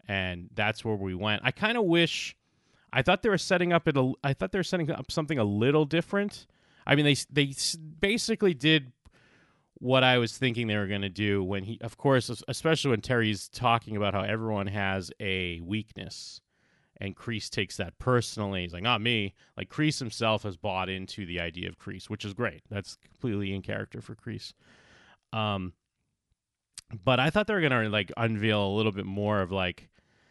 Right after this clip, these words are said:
that Terry, like, this was kind of the plan all along, and it kinda was, but they do show that,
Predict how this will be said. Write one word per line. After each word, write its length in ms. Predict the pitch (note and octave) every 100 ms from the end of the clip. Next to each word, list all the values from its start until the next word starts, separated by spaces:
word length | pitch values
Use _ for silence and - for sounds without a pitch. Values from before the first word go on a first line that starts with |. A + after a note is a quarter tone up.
| _ _ _ _ -
that 340 | G2 F#2+ F#2+
Terry, 360 | - A2+ A2+ A2+
like, 220 | G2+ -
this 220 | B2 -
was 180 | B2 G#2+
kind 340 | - A2+ G#2+
of 140 | G#2 E2+
the 100 | G2
plan 380 | - G#2+ G2+ G2+
all 240 | G2+ G2
along, 480 | F#2 F#2 G#2 A#2+ B2+
and 100 | C#3+
it 120 | C#3
kinda 440 | - - D#3+ F#3 F#3+
was, 340 | F#3 F#3+ F#3
but 160 | F3+ D#3+
they 100 | E3
do 220 | C#3+ F3+
show 400 | - - E3+ E3
that, 480 | D3 C3+ B2 - -